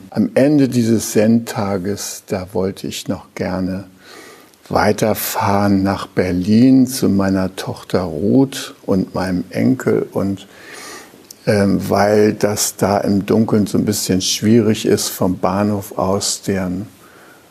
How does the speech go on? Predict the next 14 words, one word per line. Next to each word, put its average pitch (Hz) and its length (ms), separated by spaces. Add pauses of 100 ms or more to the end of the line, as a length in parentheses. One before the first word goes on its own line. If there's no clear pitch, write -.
(260)
Haus 110 460
zu - 100
finden, - 880 (120)
haben 98 280
die - 120
gesagt, - 460
sie 95 200
wollen 98 280
mich 98 200
gerne 92 460 (160)
abholen 117 640
und - 240
wollten 95 440
wissen, 101 400